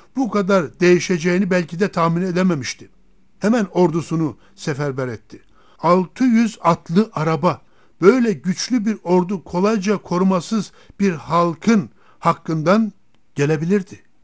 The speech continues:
Rab Mısır Firavun'unu inatçı yaptı. Firavun sevinçle ilerleyen İsraillilerin peşine düştü. Mısırlılar Firavun'un bütün atları, savaş arabaları, atlıları, askerleriyle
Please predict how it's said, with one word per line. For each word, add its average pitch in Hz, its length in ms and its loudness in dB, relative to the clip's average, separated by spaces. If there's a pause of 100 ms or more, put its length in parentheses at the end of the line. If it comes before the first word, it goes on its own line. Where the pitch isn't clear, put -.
(260)
Rab 151 180 0 (540)
Mısır 180 420 -2
Firavun'unu 147 600 -2 (100)
inatçı 143 380 -6
yaptı. - 360 -12 (460)
Firavun 196 500 2
sevinçle 202 640 -2
ilerleyen 175 640 0
İsraillilerin 160 800 -4
peşine 135 420 -8
düştü. 104 320 -14 (680)
Mısırlılar 165 720 -2 (340)
Firavun'un 160 760 -2 (100)
bütün 226 420 -2
atları, 160 580 -2
savaş 170 460 -2
arabaları, 143 640 -4
atlıları, 147 580 -4
askerleriyle 143 800 -4